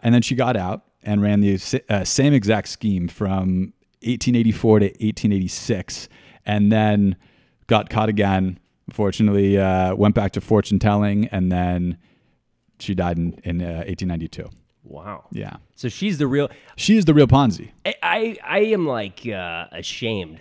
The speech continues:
Speaker 2: that she doesn't get credit
Speaker 1: It is,
Speaker 2: for
Speaker 1: it
Speaker 2: this.
Speaker 1: is, I know. I, I, I
Speaker 2: You
Speaker 1: don't know
Speaker 2: know?
Speaker 1: when, uh,
Speaker 2: That's pretty sexist,
Speaker 1: yeah.
Speaker 2: honestly.
Speaker 1: Well, I think,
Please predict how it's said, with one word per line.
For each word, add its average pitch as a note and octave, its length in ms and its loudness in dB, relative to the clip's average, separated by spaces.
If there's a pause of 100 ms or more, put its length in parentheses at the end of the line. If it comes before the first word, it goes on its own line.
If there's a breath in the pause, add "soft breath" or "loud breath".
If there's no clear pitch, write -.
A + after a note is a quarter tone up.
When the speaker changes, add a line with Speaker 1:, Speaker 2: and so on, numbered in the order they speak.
Speaker 2:
that G2 160 -10
she A#2+ 240 -8
doesn't G#2+ 240 -6
get F2+ 160 -12
credit F3+ 300 0
Speaker 1:
It G3 40 8
is, F3+ 140 6
Speaker 2:
for E3+ 60 -6
Speaker 1:
it C#3+ 100 2
Speaker 2:
this. F#3 140 2
Speaker 1:
is, E3 80 -4
I D3+ 100 0
know. A2 240 -4 (140)
I, C3 60 -8
I, B2 40 -6
I B2 300 -12 (160)
Speaker 2:
You - 60 0
Speaker 1:
don't D3 100 2
know C#3 180 2
Speaker 2:
know? A#2+ 80 -2
Speaker 1:
when, C3 300 0
uh, B2 260 2
Speaker 2:
That's A2+ 140 0
pretty C#3 160 -4
sexist, E3 460 -8
Speaker 1:
yeah. G2+ 120 2
Speaker 2:
honestly. F#2 420 -4
Speaker 1:
Well, D#3+ 120 6
I D3+ 60 4
think, G3+ 280 0